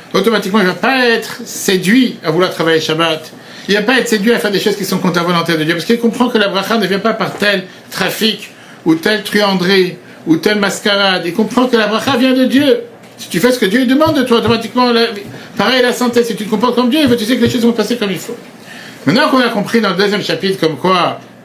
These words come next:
Dieu, il maintient le monde et il crée le monde à chaque instant, on va voir dans le prochain chapitre, chapitre trois qu'on commence aujourd'hui, la conclusion qui va de soi, qui est tout à fait d'office, d'après ce qu'on vient de voir,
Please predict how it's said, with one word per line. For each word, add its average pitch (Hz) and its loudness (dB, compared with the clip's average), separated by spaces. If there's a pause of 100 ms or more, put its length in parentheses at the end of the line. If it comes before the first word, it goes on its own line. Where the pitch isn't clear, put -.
(200)
Dieu, 214 2
il 185 0
maintient 175 -2
le 190 -2
monde 190 2
et 165 2
il 156 -2
crée 180 -4
le 175 -4
monde 170 -2
à 139 0
chaque 156 -2
instant, 127 -8 (840)
on 113 -4
va 135 2
voir 202 2
dans 190 0
le 160 0
prochain 196 0 (1160)
chapitre, 131 -2
chapitre 139 -4
trois 170 0
qu'on 135 -8
commence 127 -2
aujourd'hui, 196 0 (300)
la 170 0
conclusion 190 2
qui 180 -6
va 165 0
de 151 -8
soi, 226 2
qui - -2
est 147 2
tout 202 -2
à 185 2
fait 180 0
d'office, 147 0
d'après 131 -2
ce - -12
qu'on 139 -2
vient 127 2
de 110 0
voir, 202 0